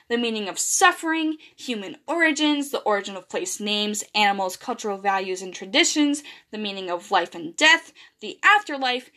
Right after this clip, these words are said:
and the gods or God. Myths express the beliefs and bel-, and values about these subjects held by a certain culture.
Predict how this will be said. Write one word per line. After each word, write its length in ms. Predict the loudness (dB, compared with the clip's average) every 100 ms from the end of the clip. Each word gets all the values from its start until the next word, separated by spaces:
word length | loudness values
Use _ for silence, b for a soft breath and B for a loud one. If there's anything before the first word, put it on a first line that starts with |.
| b b -4
and 200 | -2 0
the 80 | -2
gods 440 | 2 4 4 2 -8
or 280 | 0 2 2
God. 340 | -2 -6 -6 -12 B B B B B B B B B B
Myths 540 | 2 4 2 0 -6 -6 -8
express 480 | -6 -2 0 0 -2
the 100 | -2
beliefs 460 | 0 2 0 0
and 200 | -6 -4
bel-, 220 | -2 -4 _ _ _ -6
and 180 | -6
values 640 | 4 6 6 4 -6 -10 -14 b b b _
about 400 | -2 4 4 2
these 180 | -8 -6
subjects 460 | -6 -4 -6 -8 -12
held 360 | -4 -2 2
by 140 | 4 4
a 60 |
certain 280 | 2 -10 -12
culture. 460 | -16 -16 -14 -16